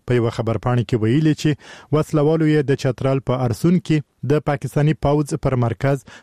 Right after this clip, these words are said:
توغندي وویشتل او هلته ولاړ ټول پوځي ګارډ یې تباه کړل. ټي ټي پي د پاکستاني پوځ د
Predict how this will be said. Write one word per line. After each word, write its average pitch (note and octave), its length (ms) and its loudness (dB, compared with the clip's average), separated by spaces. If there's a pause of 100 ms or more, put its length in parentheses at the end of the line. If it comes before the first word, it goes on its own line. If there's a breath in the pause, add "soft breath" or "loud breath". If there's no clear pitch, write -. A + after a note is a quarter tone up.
(160)
توغندي B2+ 420 2
وویشتل A2+ 420 -4 (220)
او A#2 160 2
هلته C3+ 340 0
ولاړ C3+ 320 0 (300 loud breath)
ټول F3 240 2
پوځي A#2+ 300 0 (120)
ګارډ C#3 180 0 (120)
یې B2+ 240 0
تباه A2 280 -4
کړل. B2 240 -2 (480 loud breath)
ټي E3+ 140 2
ټي E3+ 160 2
پي F#3 160 2
د D#3+ 140 2
پاکستاني C#3+ 460 0 (120)
پوځ D3 260 2 (160)
د C3+ 100 2